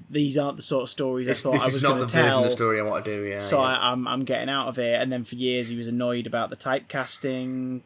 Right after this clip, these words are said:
Speaker 1: despite the fact he had a very varied career already and it was just two movies, but he was annoyed about the typecasting. And then
Speaker 2: Yeah.
Speaker 1: in recent years has kind of embraced it again and been like, "Yeah, sod it, I'm Batman. Like, I, I was Batman,
Speaker 2: Well, yeah,
Speaker 1: I'm
Speaker 2: there
Speaker 1: always
Speaker 2: is
Speaker 1: Batman."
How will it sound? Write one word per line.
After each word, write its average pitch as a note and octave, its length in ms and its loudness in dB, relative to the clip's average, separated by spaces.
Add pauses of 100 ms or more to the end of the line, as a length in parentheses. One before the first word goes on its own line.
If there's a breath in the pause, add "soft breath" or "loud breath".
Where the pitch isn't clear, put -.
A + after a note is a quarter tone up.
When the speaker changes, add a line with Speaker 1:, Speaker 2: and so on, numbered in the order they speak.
(100)
Speaker 1:
despite G3 260 2
the D3+ 60 -8
fact C#3+ 180 -4
he D3 60 -4
had C3 120 2
a B2 60 -4
very B2 220 -2
varied A#2+ 360 -2
career A#2+ 380 -4
already A#2+ 420 -2
and A#2+ 80 -4
it G#2+ 40 -8
was A2+ 80 -12
just - 180 -12
two A#2+ 160 -4
movies, A#2 460 -4
but A2+ 180 -6
he A#2 80 -4
was A#2 100 -8
annoyed B2 200 -6
about A#2 160 -4
the - 60 -14
typecasting. A2+ 720 -8 (640 soft breath)
And E3 80 2
then F#3+ 80 6
Speaker 2:
Yeah. F#3+ 80 6
Speaker 1:
in F#3 60 2
recent G#3 340 0
years F#3+ 240 2
has F3+ 120 0
kind F#3 160 2
of E3+ 80 0
embraced F3 440 2
it C#3 60 4
again C#3 240 0
and C#3 100 -2
been C#3+ 120 0
like, C#3+ 160 0
"Yeah, C#4+ 100 0
sod B3+ 300 2
it, - 120 2
I'm E3+ 160 2
Batman. A#2 640 0
Like, D3 400 2 (240)
I, C#3+ 160 -2 (200)
I C#3 100 2
was D#3+ 140 2
Batman, E3+ 380 6
Speaker 2:
Well, E3 80 8
yeah, F3+ 80 6
Speaker 1:
I'm F3+ 80 8
Speaker 2:
there D3+ 180 10
Speaker 1:
always G#3 160 8
Speaker 2:
is - 40 0
Speaker 1:
Batman." B2+ 480 2